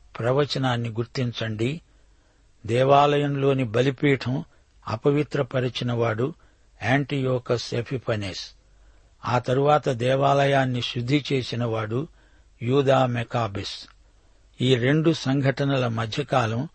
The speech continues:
రెండు వేల మూడు వందల రోజులు రాత్రింబగళ్ళు. అప్పటి నుండి ఆలయంలో దైవారాధన మొదలైంది. పదిహేడో వచనంలో అంత్యకాలం పేర్కొనబడింది.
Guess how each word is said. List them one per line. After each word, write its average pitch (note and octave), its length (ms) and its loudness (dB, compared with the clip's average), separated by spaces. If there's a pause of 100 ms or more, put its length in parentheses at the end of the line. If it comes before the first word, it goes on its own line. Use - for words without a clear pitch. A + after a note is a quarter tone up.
(520)
రెండు C#3 280 2
వేల C3+ 320 4
మూడు C3 360 0
వందల C3 420 2
రోజులు B2 580 -2 (440)
రాత్రింబగళ్ళు. A2 1040 -4 (840)
అప్పటి B2 360 -2
నుండి D3 340 4
ఆలయంలో C3+ 720 4
దైవారాధన B2+ 840 0
మొదలైంది. A2+ 800 -4 (720)
పదిహేడో C3+ 520 4
వచనంలో B2 640 0 (340)
అంత్యకాలం B2+ 720 0
పేర్కొనబడింది. G#2+ 1080 -4